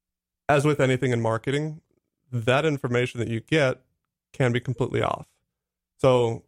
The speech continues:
the discussion that I wanted to have is w-, what are some good things that you can do and have done in the past to understand who it is that you're trying to sell to, who it is you're trying to market to.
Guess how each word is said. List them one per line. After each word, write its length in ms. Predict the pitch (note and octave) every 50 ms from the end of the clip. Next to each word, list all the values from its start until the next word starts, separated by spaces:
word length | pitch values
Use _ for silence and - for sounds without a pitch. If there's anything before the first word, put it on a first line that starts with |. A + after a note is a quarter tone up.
| _ _ _ -
the 100 | C3+ B2
discussion 460 | B2 C3 - - - F#3 F3+ - -
that 100 | C#3+ C3
I 120 | B2+ C3
wanted 220 | C3+ B2+ A#2+ A2+ -
to 80 | A#2+
have 260 | A#2+ A#2+ A2 A2 G#2+ A#2
is 140 | A2+ -
w-, 280 | - A2 A2 A2+ A#2 A#2+
what 420 | - - B2 A#2+ A2 A#2+ C3 D#3+
are 80 | G3 F#3+
some 260 | - - E3+ D3 B2+
good 220 | A#2+ C#3 C#3+ C#3 -
things 200 | D#3 C#3+ B2+ -
that 100 | G#2+ A#2+
you 120 | B2 B2
can 200 | - - A2 A2
do 480 | G#2+ - C#3 C#3 A#2 A2+ - - C3+ - _ -
and 180 | A#2 A2+ G#2+
have 200 | - C#3+ C3 B2
done 140 | B2 B2+ B2
in 80 | A#2 A2+
the 80 | A2
past 400 | - - C3+ B2 A2+ - - -
to 100 | - B2
understand 840 | - C#3 D3 D#3 C#3+ C3+ B2 - - - C3 B2+ B2 A#2+ A2+ A2+ - _ _ _ _ _ _ _ _ _ _
who 140 | - E3 E3
it 80 | D#3+ D3+
is 140 | D3 C3 -
that 160 | B2+ A#2+ -
you're 60 | B2+
trying 200 | - - B2+ A#2+
to 80 | A#2 G#2+
sell 240 | - - A2 G#2+
to, 140 | - - A2+
who 120 | A#2 - D3
it 60 | C#3+
is 160 | C3 - -
you're 80 | - _
trying 240 | - B2+ A#2 A2+
to 40 | A#2
market 400 | A2+ A2+ A2 A2 G#2+ - - _ _
to. 260 | - - - -